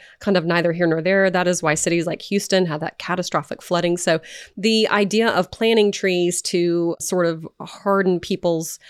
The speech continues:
homes against disasters is not new, but it is newly funded. But to, to get back to Herschel Walker <laughs> and what he said, it's one of the reasons it's really hard to cover Herschel Walker is because there is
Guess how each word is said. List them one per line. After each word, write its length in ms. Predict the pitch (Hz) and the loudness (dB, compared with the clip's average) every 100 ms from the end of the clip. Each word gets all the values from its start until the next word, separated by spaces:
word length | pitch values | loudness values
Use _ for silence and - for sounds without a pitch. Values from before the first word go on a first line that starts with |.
| - - | -20 -18
homes 460 | - 214 190 190 165 | -4 0 2 2 0
against 440 | 170 165 180 170 | -2 0 0 0
disasters 800 | 175 165 156 170 - 180 180 165 | -2 -2 -2 -2 0 0 0 -4
is 240 | - 175 | -2 0
not 320 | 185 170 165 - | 2 2 2 0
new, 360 | 175 160 208 | 0 4 4
but 140 | 196 175 | 4 2
it 100 | - | 2
is 320 | 170 160 147 - | 0 -2 -8 -2
newly 380 | 185 175 165 165 | 2 2 0 -4
funded. 580 | - 160 180 220 240 - - - | -4 -2 0 2 0 -4 -20 -12
But 320 | 180 208 175 - | -2 0 0 0
to, 380 | 220 180 175 - | 2 2 2 -2
to 120 | - 202 | -2 2
get 200 | 190 - | 2 2
back 200 | 254 - | 0 0
to 100 | 190 | 0
Herschel 320 | 196 - 180 | 0 2 2
Walker 280 | 165 208 - | 2 0 2
<laughs> 40 | |
and 140 | 226 | 4
what 120 | 180 165 | 4 0
he 100 | 175 | -2
said, 360 | - 170 170 - - - _ - - _ 247 | 0 0 0 -4 -18 -20 _ -18 -18 _ 2
it's 180 | 233 | 2
one 200 | 226 285 | 0 2
of 80 | 381 | 2
the 80 | 277 | 2
reasons 340 | 208 185 170 | 2 2 0
it's 160 | 170 170 | -2 -2
really 240 | 180 175 | -2 0
hard 460 | 180 - 170 165 170 | -2 -4 -2 -2 -4
to 100 | 180 | -8
cover 500 | - 170 165 160 - - | -6 -4 -2 -2 -4 -4
Herschel 380 | 185 170 185 | -2 0 -2
Walker 440 | 165 160 - 165 170 | -2 -6 -4 -2 -2
is 220 | - 160 | -2 -4
because 580 | 170 - 180 165 165 156 - - - - | -4 -2 -2 0 -2 -6 -14 -20 -20 2
there 200 | 226 - | 2 4
is 300 | 233 202 | 2 2